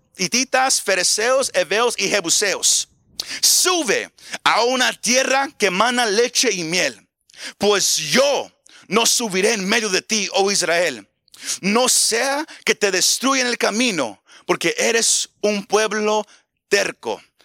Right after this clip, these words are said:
Ahora, a, a, así dice la, la versión que yo tengo, "un pueblo terco". Amén. Es, es una palabra un, un poco más fuerte. Pero yo quiero que usted mire cómo Dios habla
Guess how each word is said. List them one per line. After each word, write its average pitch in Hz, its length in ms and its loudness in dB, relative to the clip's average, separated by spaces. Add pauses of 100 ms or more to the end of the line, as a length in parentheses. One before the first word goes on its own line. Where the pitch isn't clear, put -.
Ahora, 147 320 2
a, - 180 -2
a, 147 160 0 (100)
así 196 160 -2
dice 208 240 0
la, 175 160 2
la 160 100 2
versión 151 240 -2
que 165 80 -2
yo 165 100 0
tengo, 180 200 0
"un 175 80 -4
pueblo 165 260 2
terco". 117 500 -2 (320)
Amén. 151 420 2
Es, 185 160 -2 (160)
es 175 180 0
una 180 160 -4
palabra 190 300 2
un, 190 160 -2
un 175 120 -4
poco 185 240 0
más 170 260 0
fuerte. 180 480 -2 (520)
Pero 214 140 2
yo 233 120 0
quiero 277 200 2
que 247 80 0
usted 240 200 2
mire 269 680 -2 (280)
cómo 262 320 2
Dios 214 440 0
habla 262 460 0